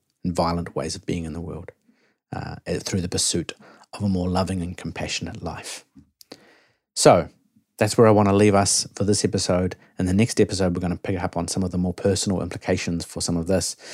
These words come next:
We're gonna look at some of the language around this whole idea of, you know, me being under spiritual attack or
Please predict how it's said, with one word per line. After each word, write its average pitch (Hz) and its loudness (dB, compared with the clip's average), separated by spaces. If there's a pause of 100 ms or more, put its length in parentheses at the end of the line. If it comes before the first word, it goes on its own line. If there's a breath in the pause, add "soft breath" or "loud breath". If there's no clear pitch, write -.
(180 loud breath)
We're 107 2
gonna 87 2
look - 0
at - -6
some 98 -2
of 87 -2
the 85 -4
language 117 4
around 92 0
this 90 -2
whole 90 -2
idea 90 0
of, 85 -8 (260 loud breath)
you 90 -4
know, 90 -2
me 95 0
being 90 -2
under 87 -4
spiritual 85 -4
attack 101 2
or 82 -6